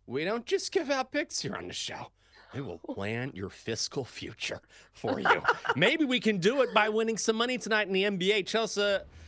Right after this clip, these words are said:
Speaker 1: I handicapped every one of these games. Oh, my God. What was I thinking? Let's start with the Knicks and Celtics. Probably the best game on the schedule tonight, I think. At least, I think one of the more intriguing ones. It's in Boston. Celtics laying eight and a half points. Celtics minus three seventy-five. Knicks are plus two ninety. Total set at two twenty and a half. Do you have a play here?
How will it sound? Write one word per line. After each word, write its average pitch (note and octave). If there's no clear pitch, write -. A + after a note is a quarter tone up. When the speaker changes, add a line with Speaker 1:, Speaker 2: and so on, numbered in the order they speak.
Speaker 1:
I C4+
handicapped C#3+
every C3+
one A2
of F2+
these F2
games. E2
Oh, G#2
my -
God. F2+
What C3+
was F#2+
I E2
thinking? E2+
Let's D#4+
start D#4
with F#3+
the G3+
Knicks E3+
and B2+
Celtics. G2+
Probably C4
the G#3
best D#3+
game G#2+
on G#2+
the G2
schedule F#2
tonight, F#2+
I G2+
think. F2
At B2+
least, C#3+
I C3+
think C3+
one B2+
of B2
the A2+
more A2+
intriguing G2+
ones. F#2
It's A#2
in D#3+
Boston. B2
Celtics C3+
laying C3
eight A2+
and G#2+
a F#2+
half G2
points. F#2+
Celtics C3
minus A2+
three G2+
seventy-five. F2
Knicks D3
are A#3
plus G3
two D3
ninety. A2+
Total B2+
set A2
at G2+
two F3
twenty D3
and G#2
a F#2+
half. G#2+
Do -
you -
have F#3+
a F#3+
play C#3
here? C#3